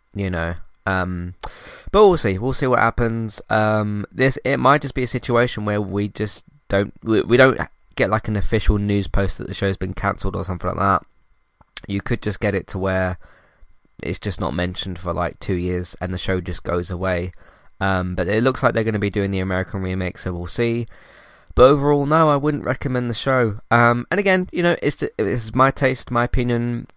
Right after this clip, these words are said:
I, I've explained here kind of, like, the, the process of what's happened over these, over these seven seasons. Um, but for those of you that haven't seen it, you know, you might get up to season seven and think, "Oh, this is still really good."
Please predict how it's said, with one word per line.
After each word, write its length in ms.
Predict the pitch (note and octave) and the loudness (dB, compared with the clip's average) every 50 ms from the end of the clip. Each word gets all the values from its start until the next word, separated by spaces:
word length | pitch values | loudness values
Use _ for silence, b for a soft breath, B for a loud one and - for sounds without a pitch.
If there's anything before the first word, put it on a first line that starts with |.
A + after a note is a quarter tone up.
| _ - | _ -2
I, 120 | - - - - | 0 0 2 2
I've 200 | G#2+ G#2+ G#2+ A2+ | 2 2 2 0
explained 540 | G#2 - - - - A2+ G#2+ G#2+ G#2+ G2+ | -4 -4 -2 -2 0 0 0 -2 -2 -4
here 120 | G2+ G#2+ - | -4 -4 -4
kind 260 | - - A2+ A2 G#2+ | -4 -4 -2 -2 -2
of, 100 | G2+ G2+ | -2 -2
like, 360 | G2+ G2+ G2+ - - - - - _ _ _ - | -2 -2 -2 -2 -4 -10 -20 -20 _ _ _ -10
the, 140 | - A2+ G2+ | -6 -6 -6
the 180 | - - - | -4 -4 0
process 560 | - - - A2+ G#2 G2+ - - G#2+ G2+ - A2 | 6 6 6 8 6 4 4 0 -2 -4 -4 -6
of 100 | G2+ - | -4 -4
what's 200 | G2+ F#2 - - | -4 -4 -4 -2
happened 360 | G2+ F#2+ - - G#2+ G#2+ G#2+ | -2 0 2 2 2 2 0
over 160 | G#2+ G2+ G#2 | -4 -4 -4
these, 360 | G2 G#2 G#2 F#2+ - - - - _ _ - | -4 -6 -6 -6 -8 -10 -12 -12 _ _ -8
over 260 | - F#2 G2+ G2+ G#2+ | -6 -4 -4 -2 -2
these 180 | G2+ G#2 G2+ - | -2 -4 -4 -4
seven 300 | - G#2 G#2+ G2 G#2 G2+ | -4 -4 -2 -2 -6 -6
seasons. 680 | - - G#2 G#2+ G#2 G2+ G#2 G#2 G#2 G#2 G2+ - - b b b b b b b b b b b b - | -4 -4 -4 -4 -4 -4 -6 -6 -8 -8 -10 -12 -16 b b b b b b b b b b b b -2
Um, 560 | F#2+ F#2+ G2 F#2+ F#2+ G2 F#2+ F#2+ F#2+ F#2 F2 - _ _ _ _ _ _ _ _ _ _ _ _ _ _ _ _ _ _ - - - - | 0 0 2 2 0 0 -2 -2 -4 -6 -8 -10 _ _ _ _ _ _ _ _ _ _ _ _ _ _ _ _ _ _ -16 -12 -6 0
but 340 | A2 G#2 G2+ G2 - - _ _ - - | 4 4 6 4 4 0 _ _ -12 -4
for 140 | - A2 | -2 2
those 200 | G#2+ A2+ A#2 A2+ | 4 4 4 2
of 80 | G#2+ G#2 | 2 0
you 120 | A2 A2+ | -2 -2
that 80 | G#2+ - | -2 -2
haven't 320 | F#2+ A2+ B2 C3 C3+ B2+ | 0 0 0 0 -2 -6
seen 260 | - C#3 C3 C3+ C3 C3 | -4 -4 -4 -2 -2 -2
it, 240 | C3 C3 - - _ _ _ _ _ _ _ _ _ - | -2 -2 -2 -4 _ _ _ _ _ _ _ _ _ -2
you 100 | A2+ G#2+ | 0 2
know, 180 | G#2+ G2+ G2 | 2 2 2
you 220 | G2 G#2 G#2+ A2+ A2+ | 0 0 -2 0 2
might 240 | A#2 A2+ A2 - | 2 2 2 2
get 140 | - A2+ - | -2 -2 0
up 160 | - A2 - | 2 2 0
to 120 | - - G#2+ | 0 -4 -2
season 300 | G#2+ A2 A2 G2+ G#2 G#2 | -2 -2 -2 -2 -4 -4
seven 240 | - A#2 A2 G#2 G#2+ | -2 -2 -2 0 -2
and 100 | G#2 - | -4 -2
think, 160 | - G#2+ F#2+ - | -4 -4 -4 0
"Oh, 120 | A#2 B2 | 0 0
this 200 | A#2+ A#2+ A2+ - | 0 0 -2 -2
is 80 | A2+ G#2+ | -4 -4
still 240 | - - A2+ G#2+ G2 | -2 0 0 0 0
really 360 | - G#2 G2+ G2 F#2 F2+ E2 | 0 -4 -4 -4 -4 -4 -4
good." 320 | - A#2 A2+ G2 F#2 - | 0 0 0 0 0 -4